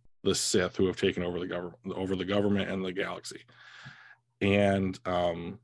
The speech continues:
the fun thing about that series to me is that the, the Sith philosophy has changed to be a hundred and eighty degrees from what everyone is used to with, like, the rule of two.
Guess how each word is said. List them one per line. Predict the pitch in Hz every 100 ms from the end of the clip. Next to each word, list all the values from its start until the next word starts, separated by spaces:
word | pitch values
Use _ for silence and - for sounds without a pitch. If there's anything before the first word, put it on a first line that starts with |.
| _ -
the | 98
fun | - 135 135
thing | 123 113
about | 101 98 101
that | 101 110 101
series | - 95 95 -
to | 92
me | 92 92 98 _ - - - _
is | - 104 92
that | 95 92 92 92 - _ _ _ _ _ _
the, | 90 95 - _ _
the | 101 95
Sith | - - 123 123 - - _ _ _ _ _ _ _ _ _ _ _ -
philosophy | - 104 98 101 - 101 107
has | 90 - -
changed | - - 95 95 117 127 - - - _ _ _ _ -
to | 101
be | 107 104 98 95 92 -
a | 90
hundred | - 131 127
and | 113
eighty | 107 101
degrees | 92 90 101 90 87
from | - 98
what | 92 95
everyone | 95 95 95 92
is | 90
used | 101 -
to | - 113
with, | 95
like, | 85
the | 95
rule | 92 95 95
of | -
two. | - 117 180